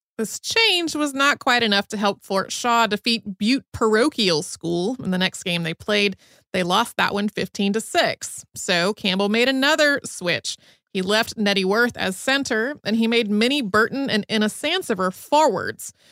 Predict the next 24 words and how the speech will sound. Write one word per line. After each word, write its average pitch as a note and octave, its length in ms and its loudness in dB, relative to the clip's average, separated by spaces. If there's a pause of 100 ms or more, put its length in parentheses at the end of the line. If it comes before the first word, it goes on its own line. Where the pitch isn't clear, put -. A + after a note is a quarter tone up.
(340)
Minnie A#3+ 380 2
was A3 220 2
a G#3 100 0
member G3+ 500 0
of F#3+ 200 -2
the G3+ 100 0
Lemhi A3+ 580 0
Shoshone F#3+ 480 -2
Nation, G3 600 0
which G3 180 -2
was G#3 140 0
not G#3+ 200 2
actually G#3 380 2
in G3 100 2
favor A#3+ 460 2
of G#3 160 -4
sending G3 340 -4
children F#3 360 -4
away G#3 500 2
to G3+ 140 -4
government, F3 480 -4 (160)
government F#3 400 0
boarding G#3 260 2
schools. G#2 380 -8